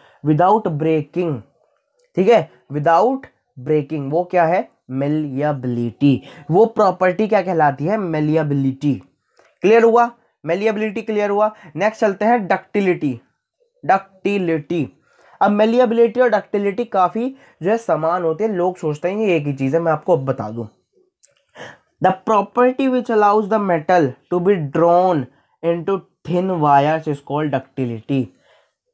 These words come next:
किसी भी चीज़ को मार मार के, मार मार के, स्ट्रेच करके, खींच खींच के, खींच खींच के उसे वायर जैसा बना देना, वो होता है डक्टिलिटी, वो होता है डक्टिलिटी।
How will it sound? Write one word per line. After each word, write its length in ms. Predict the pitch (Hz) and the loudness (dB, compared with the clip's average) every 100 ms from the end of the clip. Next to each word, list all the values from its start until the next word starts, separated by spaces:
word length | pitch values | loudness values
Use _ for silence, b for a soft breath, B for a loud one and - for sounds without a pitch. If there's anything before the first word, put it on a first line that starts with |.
| - | 0
किसी 260 | 214 254 | 4 4
भी 140 | 233 262 | 6 4
चीज़ 360 | - 220 196 - | 4 0 0 0
को 200 | 208 226 | 4 4
मार 440 | 202 160 170 185 | 4 2 2 2
मार 280 | 190 180 175 | 2 2 2
के, 180 | 165 202 | 0 -4
मार 380 | 165 156 175 180 | 0 2 2 2
मार 280 | 175 160 156 | 2 2 0
के, 220 | 165 190 | 0 -2
स्ट्रेच 480 | - - 214 214 214 | -2 2 2 2 -2
करके, 460 | - 180 165 180 151 b b - | -6 -4 -4 -4 -4 b b -8
खींच 300 | 214 240 - | -4 -4 -4
खींच 280 | - 208 151 | -6 -6 -2
के, 160 | 190 | -4
खींच 400 | 147 - 226 233 | -4 -2 -2 -2
खींच 280 | - 190 165 | -2 -2 -2
के 260 | - 196 156 B B - | 2 4 2 B B -4
उसे 200 | 170 226 | 2 2
वायर 720 | 165 151 156 156 165 180 180 151 - 147 | 2 4 6 6 6 4 2 -6 -14 -2
जैसा 340 | 156 160 180 | 0 2 0
बना 320 | 156 147 147 | 0 0 0
देना, 380 | 143 143 156 147 B B - | 0 -2 0 -2 B B -8
वो 180 | 139 170 | 0 0
होता 280 | - - 131 | 0 -2 -4
है 160 | 143 160 | -4 -4
डक्टिलिटी, 920 | 135 135 - - 143 131 123 - 143 135 - _ _ _ _ _ | -4 -6 -6 -2 0 2 0 0 0 0 -6 _ _ _ _ _
वो 220 | 135 170 214 | 0 4 4
होता 320 | 185 160 147 | 4 2 0
है 140 | 151 | -2
डक्टिलिटी। 800 | 180 151 147 - 165 143 131 156 | -2 -4 -4 -4 -2 -4 -4 -6